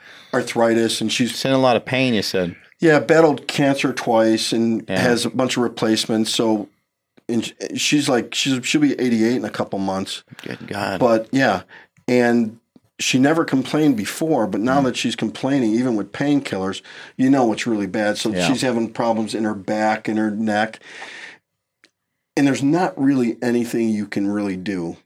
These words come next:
Speaker 2: Right.
Speaker 1: She's just a tough old lady. But if I get back,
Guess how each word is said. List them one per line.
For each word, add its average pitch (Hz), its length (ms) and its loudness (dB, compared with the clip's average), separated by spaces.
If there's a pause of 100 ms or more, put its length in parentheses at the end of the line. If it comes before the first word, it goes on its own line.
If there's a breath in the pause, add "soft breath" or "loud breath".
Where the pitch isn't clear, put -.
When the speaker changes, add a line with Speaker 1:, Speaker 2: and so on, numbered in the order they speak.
(100)
Speaker 2:
Right. 78 280 -4 (220)
Speaker 1:
She's 139 320 -2
just 131 220 -2
a 110 60 -4
tough - 320 -6
old 104 200 -6
lady. 104 400 -4 (500 loud breath)
But 117 340 0 (640)
if - 140 -8
I 143 120 0
get 151 260 -4
back, 143 520 -2